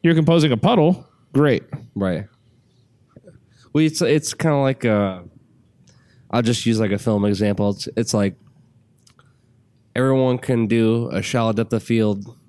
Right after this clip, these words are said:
Speaker 2: like, over the shoulder shot in a dialogue scene in a film,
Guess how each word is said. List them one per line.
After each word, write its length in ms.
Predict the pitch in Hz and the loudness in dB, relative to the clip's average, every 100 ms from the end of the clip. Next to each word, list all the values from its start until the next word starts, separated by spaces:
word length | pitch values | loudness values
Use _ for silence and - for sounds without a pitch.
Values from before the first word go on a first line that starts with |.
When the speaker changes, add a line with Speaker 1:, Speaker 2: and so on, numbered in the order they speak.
| _ - | _ -10
Speaker 2:
like, 240 | 87 - | -8 -4
over 220 | 107 104 | -4 -2
the 100 | 104 | -4
shoulder 360 | 101 120 110 107 | -4 -4 -2 -2
shot 420 | - 110 107 - - _ _ _ _ | -2 -4 -4 -6 -14 _ _ _ _
in 100 | - | -6
a 80 | 104 | -4
dialogue 500 | 95 104 110 107 110 | -2 -2 0 -2 -4
scene 340 | - 117 117 113 | -4 -4 -4 -4
in 140 | 101 | -6
a 40 | |
film, 380 | 92 117 113 113 | -4 -2 -2 -4